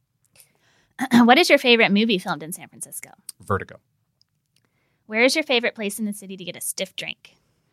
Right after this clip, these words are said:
Speaker 1: Mm, so many choices.
Speaker 2: <laughs>
Speaker 1: Um, my, uh, my queer Twitter nude, uh, tw-, Twitter nerd friends, uh, came out, uh, with me last night,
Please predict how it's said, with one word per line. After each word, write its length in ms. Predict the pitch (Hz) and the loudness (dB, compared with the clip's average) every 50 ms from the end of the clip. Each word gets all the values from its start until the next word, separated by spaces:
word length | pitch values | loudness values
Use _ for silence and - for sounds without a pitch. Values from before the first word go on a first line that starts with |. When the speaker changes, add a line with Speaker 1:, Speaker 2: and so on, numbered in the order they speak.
| _ _ _ _ _ _ _ 120 | _ _ _ _ _ _ _ -12
Speaker 1:
Mm, 560 | 117 120 123 123 120 117 110 101 90 87 - | -6 -2 0 2 4 4 4 2 0 -2 0
so 720 | - - - - - - 101 101 101 104 104 104 104 95 | 0 2 4 4 4 4 4 4 4 6 6 6 4 2
many 360 | 87 85 85 87 87 85 82 | 0 -4 -6 -6 -6 -6 -8
choices. 880 | - - - 85 82 - - 220 - - 349 254 240 - 247 - - - 220 | -10 -12 -16 -10 -6 0 4 4 4 4 2 0 4 4 4 4 4 4 2
Speaker 2:
<laughs> 40 | 220 - - - _ _ _ _ _ _ _ - | 2 0 -2 -20 _ _ _ _ _ _ _ 2
Speaker 1:
Um, 300 | 127 120 120 127 127 135 | 4 4 6 4 4 4
my, 460 | 127 127 127 127 127 127 127 127 135 | 6 6 6 6 6 6 4 4 2
uh, 320 | - 131 123 117 117 120 123 | 2 4 4 6 6 6 6
my 160 | 117 120 120 | 4 4 2
queer 520 | - - 151 147 147 147 147 143 143 139 | 4 4 6 8 10 10 10 10 10 10
Twitter 300 | 135 - 143 131 135 135 | 8 8 8 8 8 8
nude, 180 | 127 120 113 - - - - 143 120 127 - | 8 6 4 4 0 -10 -10 -8 -6 -6 0
uh, 160 | - 117 110 113 | 2 2 2 2
tw-, 260 | - - 151 165 - - _ _ | 2 -2 -6 -6 -6 -10 _ _
Twitter 300 | - - 147 131 135 131 | 2 6 8 8 8 8
nerd 380 | 110 101 113 113 113 113 92 - | 8 8 8 8 8 6 6 2
friends, 680 | - 117 110 107 101 95 92 87 82 90 90 - - | 0 2 4 4 4 2 0 -4 -6 -8 -8 -8 -4
uh, 160 | - 95 90 90 | -2 0 0 0
came 260 | - - 107 98 92 | -2 -4 -4 -2 0
out, 420 | 92 90 92 90 92 - - - - - | 0 2 2 2 0 -2 -6 -12 -6 -4
uh, 120 | 95 90 | -2 -2
with 160 | 92 95 92 | -2 -4 -4
me 160 | 101 95 92 | -4 -4 -4
last 280 | 92 90 85 85 - - | -2 -2 -2 -4 -2 0
night, 360 | 117 123 123 123 - - - | 2 2 2 2 0 -4 -10